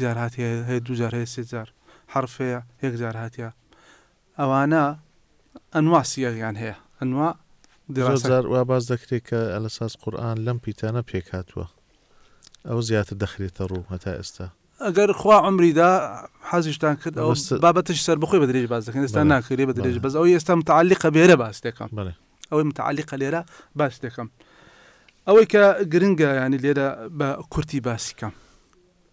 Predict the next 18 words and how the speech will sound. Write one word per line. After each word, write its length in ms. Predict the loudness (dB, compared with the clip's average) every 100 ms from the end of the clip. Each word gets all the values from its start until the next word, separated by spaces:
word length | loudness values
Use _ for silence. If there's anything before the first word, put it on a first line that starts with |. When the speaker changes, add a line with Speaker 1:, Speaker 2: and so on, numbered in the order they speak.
| _ _ _ -14
Speaker 1:
بە 60 | -14
کورتی 240 | -14 -14 -10
باسی 280 | -10 -10 -10
کەم. 140 | -12 -12 _ _ -20 _ _ _ _ _ _ _ _ -20 _ _ _ _ _ _ _ _ _ _ _ _ _ _ _ _ _ _ _ _ _ _ _ _ _ 4
ئەو 120 | 6 6
بیست 180 | 2 2
و 60 | 2
نۆ 80 | 2
سوورەتە، 460 | -2 -6 -6 -4 -6 -6 -14 -20 _ _ _ _ _ _ _ _ _ _ _ _ _ _ _ _ _ _ _ _ _ _ _ _ _ _ _ _ _ _ _ _ -8
ئێ، 100 | -4 -2 -4 -6 -12 -8
کە 80 | -4
بە 60 | -4
حروف 200 | -2 -4 -2
دەست 140 | -4 -4
پێکرێت، 300 | -2 0 -2 0
دوو 140 | 2 4
نەوعە. 300 | 4 -2 -6 -8 _ _ 0
نەوعەکیان 580 | 0 0 -6 -2 0